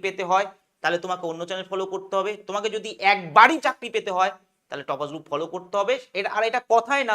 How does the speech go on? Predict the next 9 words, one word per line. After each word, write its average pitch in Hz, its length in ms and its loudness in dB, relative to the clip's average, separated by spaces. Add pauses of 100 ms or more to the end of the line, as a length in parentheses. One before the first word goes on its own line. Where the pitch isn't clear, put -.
শুধু 196 160 -4 (460)
আমি 170 120 -6 (100)
সেই 190 160 -4 (200)
ক্লাসগুলো 165 540 0 (300)
এনে 233 180 2 (120)
তোমাদের 147 280 -8 (120)
দেখাবো, 110 320 -16 (460)
ঠিক 202 200 4
আছে? 247 140 -6